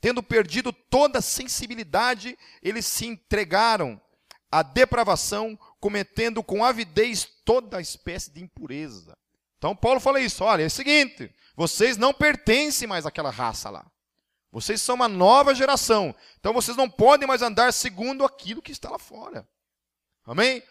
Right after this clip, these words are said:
O crente tem que ser crente de chegar e falar assim, o cara fala, "Ó, vamos lá." "Não, não vou." "Por que que você não vai?" "Porque eu sou crente.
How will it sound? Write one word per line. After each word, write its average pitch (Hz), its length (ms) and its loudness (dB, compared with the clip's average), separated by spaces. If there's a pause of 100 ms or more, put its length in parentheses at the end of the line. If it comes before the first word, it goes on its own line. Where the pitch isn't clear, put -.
(200)
O 262 120 -6
crente 277 480 0
tem 269 220 -4
que - 80 -8
ser 262 160 -2
crente 240 460 -4
de 247 80 -12
chegar 226 360 0
e 254 60 -2
falar 240 160 -2
assim, 226 240 -6
o 208 60 -8
cara 220 240 0
fala, 202 180 4
"Ó, 175 40 10
vamos 262 340 8
lá." 254 240 4 (260)
"Não, 254 420 12
não 262 160 2
vou." 226 380 8 (480)
"Por 226 160 -14
que 247 160 -2
que 220 60 -14
você 233 80 -10
não 220 80 -6
vai?" 208 160 -2
"Porque - 340 -20
eu 113 40 -16
sou - 180 -20
crente. - 500 -14